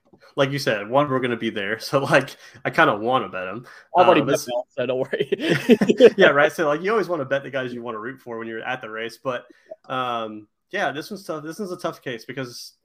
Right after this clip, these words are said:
Speaker 1: I think you laid it out pretty perfectly. Like, he's, he's very good at this track. He's very good at this style of track. He's, he's shown that even outside of, of the eight car last year. Well, I mean, he's always been in the eight, but, like, I think last year's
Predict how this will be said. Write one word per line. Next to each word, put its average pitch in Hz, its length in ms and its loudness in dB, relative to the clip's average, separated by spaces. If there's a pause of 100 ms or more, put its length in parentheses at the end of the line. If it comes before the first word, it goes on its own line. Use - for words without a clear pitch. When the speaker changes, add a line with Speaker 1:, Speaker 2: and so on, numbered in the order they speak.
Speaker 1:
I 143 60 -8
think 135 160 -8
you 135 60 -8
laid 131 160 -2
it - 20 -2
out 123 120 -4
pretty 127 140 -14
perfectly. 117 340 -10
Like, 104 180 -12 (540)
he's, 127 240 -10
he's 127 200 -6
very 123 260 -2
good 127 160 -4
at 127 120 -6
this 123 180 -10
track. 117 460 -6
He's 123 120 -12
very 127 160 -6
good 120 120 -8
at 117 60 -14
this 110 140 -14
style 139 320 -2
of 113 100 -10
track. 117 360 -10
He's, - 340 -18
he's 131 160 -12
shown 143 400 -2
that 110 380 -6
even 139 240 -6
outside 127 440 -6
of, 113 200 -10 (300)
of 113 280 -10 (420)
the 131 160 -10
eight 139 140 -10
car 123 160 -6
last 120 360 -6
year. 123 380 -8 (360)
Well, 135 100 4
I 127 40 2
mean, 113 280 -2
he's 127 140 -4
always 117 160 0
been 117 100 -8
in 104 80 -10
the 113 80 -12
eight, 107 200 -12
but, 110 100 -10
like, 107 280 -8 (300)
I 123 60 -4
think 127 180 -6
last 120 240 -2
year's 120 180 -8